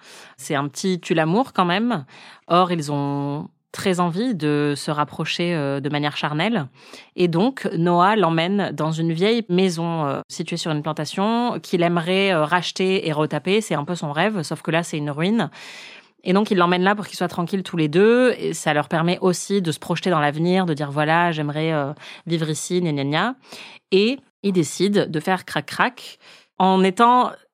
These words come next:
très éloignés l'un de l'autre, un peu aux deux extrémités de la pièce. Ils se regardent et ils se déshabillent l'un après l'autre, très lentement,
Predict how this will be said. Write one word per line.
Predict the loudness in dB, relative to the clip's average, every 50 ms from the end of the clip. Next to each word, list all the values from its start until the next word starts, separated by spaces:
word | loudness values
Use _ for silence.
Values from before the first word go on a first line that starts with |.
| _ -10
très | -4 0 2 4 4
éloignés | 4 4 4 4 4 4 4
l'un | 4 4 4
de | 4 2
l'autre, | 0 0 -2 -10 -18 -18 -20 _ _ _ 0
un | 0 2
peu | 4 4 2
aux | 4 4
deux | 2 2 2 2 2
extrémités | 2 0 0 0 0 0 0 0 0
de | 2 0
la | 0
pièce. | 0 0 -2 -2 -2 -4 -8 -16 -18 _ _ _ _ _ -20 -20 -20 _ _ -6
Ils | -2 -2 0
se | 2
regardent | 4 4 4 6 4 2 2 0 -2 -4 -6 -10 _ _ _ -2
et | 0
ils | 0 0
se | 2 2
déshabillent | 2 4 4 2 2 2 2 0 0 0 0 -2 -2 -2 0
l'un | 0 2 2 4
après | 2 2 0 0 -2
l'autre, | 0 0 0 -2 -4 -12 -18 -12
très | -6 -2 0 0
lentement, | 2 0 0 0 -2 -2 -4 -4